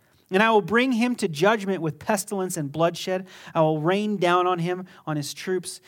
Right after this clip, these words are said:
and on many peoples who are with him, flooding rain, great hailstones, fire and brimstone.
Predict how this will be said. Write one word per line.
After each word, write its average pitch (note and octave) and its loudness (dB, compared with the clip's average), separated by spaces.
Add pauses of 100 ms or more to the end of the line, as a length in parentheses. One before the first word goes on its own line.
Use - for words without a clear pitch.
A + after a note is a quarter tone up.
(140)
and D#3 -6
on D3+ -2
many F3+ -4
peoples E3+ -10 (140)
who - -6
are D3 0
with E3 -4
him, D#3+ -6 (260)
flooding F#3+ 0
rain, D3+ -2 (500)
great E3+ 0
hailstones, D#3 -2 (240)
fire F3+ 2
and E3 0
brimstone. D3 -4